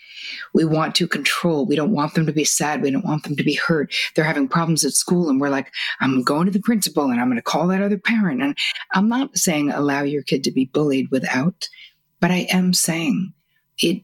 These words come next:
helps them so much when we can regulate our own emotions. We teach them, we co-regulate with them, because here's the thing, life is not smooth sailing. There's going to be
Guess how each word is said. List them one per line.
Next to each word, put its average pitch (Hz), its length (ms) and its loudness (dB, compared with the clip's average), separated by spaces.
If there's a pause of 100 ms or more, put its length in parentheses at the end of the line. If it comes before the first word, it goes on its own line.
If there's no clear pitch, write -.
(100)
helps - 340 0
them 165 220 0
so - 280 0
much - 460 -2 (320)
when 151 280 2
we 202 180 2
can 160 360 0
regulate 147 760 -2 (560)
our 156 360 0
own 175 200 4
emotions. 190 920 0 (420)
We 180 360 2
teach - 420 0
them, - 440 0
we 160 120 0
co-regulate 156 1080 0
with 139 200 0
them, 180 460 0 (500)
because 190 340 2
here's 214 260 0
the 190 120 2
thing, 202 300 2
life 196 260 0
is 208 120 0
not 233 180 2
smooth 214 300 2
sailing. 240 500 0 (480)
There's 175 260 2
going 185 320 2
to 165 220 0
be 180 460 0